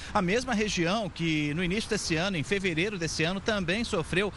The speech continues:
com o temporal e na ocasião mais de trinta pessoas morreram por conta dos deslizamentos em Petrópolis, município da região serrana. Hoje voltou a chover forte, a região foi castigada pela chuva mais uma vez,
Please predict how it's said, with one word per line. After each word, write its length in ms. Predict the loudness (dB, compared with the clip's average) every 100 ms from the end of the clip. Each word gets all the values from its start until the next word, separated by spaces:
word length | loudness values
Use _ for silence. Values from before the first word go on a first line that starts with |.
| -8 -8 2
com 220 | 2 4
o 60 |
temporal 640 | 2 0 2 4 4 2 0
e 60 | 0
na 120 | -2
ocasião 480 | 0 0 0 0 2
mais 220 | 0 0
de 80 | -2
trinta 400 | 0 2 2 0
pessoas 380 | 0 2 0
morreram 360 | 2 2 2 0
por 200 | 0 0
conta 360 | 2 2 0 -2 -6 0
dos 160 | 2
deslizamentos 800 | 2 2 2 2 2 2 0 0
em 80 | 0
Petrópolis, 680 | 0 0 0 0 0 -2 -4 -4
município 420 | 0 2 0 0
da 100 | 2
região 340 | 2 2 2 0
serrana. 420 | 0 0 0 -2 -4 0
Hoje 280 | 2 2 0
voltou 520 | -2 -2 2 2 2
a 60 |
chover 300 | 0 -2 -2
forte, 420 | -2 2 2 0 0
a 20 |
região 400 | 0 2 2 0
foi 200 | 0 0
castigada 580 | 0 -2 0 2 2 0
pela 220 | 0 0
chuva 340 | 2 2 2
mais 300 | 2 2 0
uma 80 | 0 0
vez, 260 | 0 -2